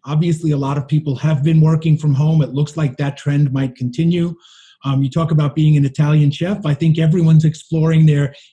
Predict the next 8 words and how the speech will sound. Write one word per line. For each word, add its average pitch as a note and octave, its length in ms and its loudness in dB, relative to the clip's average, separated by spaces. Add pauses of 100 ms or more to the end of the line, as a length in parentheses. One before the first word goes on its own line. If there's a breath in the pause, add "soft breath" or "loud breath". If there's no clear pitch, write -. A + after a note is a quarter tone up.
inner E3 300 2
Italian D#3 500 2
chef E3 340 -4
as D#3 140 -2
they're D3 100 -4
stuck D3 320 -6
at C#3 80 -6
home. D#3+ 360 0